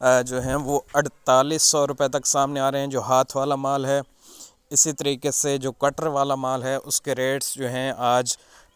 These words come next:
पैंतालीस सौ तक मौजूद हैं। अगर बात करें पन्द्रह ज़ीरो नौ की, तो उसके टॉप रेट्स अड़तालीस सौ पचास, जो हाथ वाला माल है, और जो कटर वाला माल है, उसके रेट्स पैंतालीस सौ पचास रुपये तक सामने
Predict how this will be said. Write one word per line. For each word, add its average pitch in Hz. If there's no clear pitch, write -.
पैंतालीस 127
सौ 127
तक 135
मौजूद 117
हैं। 101
अगर 120
बात 131
करें 135
पन्द्रह 131
ज़ीरो 120
नौ 127
की, 147
तो 127
उसके 131
टॉप 135
रेट्स 139
अड़तालीस 131
सौ 139
पचास, 139
जो 127
हाथ 127
वाला 139
माल 139
है, 139
और 131
जो 117
कटर 131
वाला 135
माल 127
है, 135
उसके 127
रेट्स 123
पैंतालीस 131
सौ 135
पचास 135
रुपये 123
तक 123
सामने 120